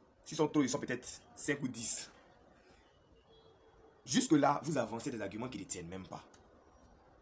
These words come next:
Quand De Bordeaux a fait son premier direct, j'ai répondu. Et puis, vous vous rappelez très bien de ce que j'ai dit. J'ai dit,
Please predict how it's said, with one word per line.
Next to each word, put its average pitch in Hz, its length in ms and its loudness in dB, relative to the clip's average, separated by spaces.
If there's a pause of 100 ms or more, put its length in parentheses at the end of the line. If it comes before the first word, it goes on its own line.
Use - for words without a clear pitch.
(1700)
Quand 240 120 8
De 170 120 4
Bordeaux 147 280 6
a 127 80 8
fait 139 120 0
son 123 120 -6
premier 139 260 0
direct, 107 520 -6 (880)
j'ai 95 200 -4
répondu. 107 440 -4 (100)
Et - 60 -16
puis, 123 100 -8
vous 120 140 -8
vous 117 60 -6
rappelez 107 420 -4
très 254 160 6
bien 208 140 4
de 139 60 -4
ce - 120 -4
que 120 80 -8
j'ai 92 140 -8
dit. - 340 -8 (600)
J'ai 160 220 8
dit, 170 440 4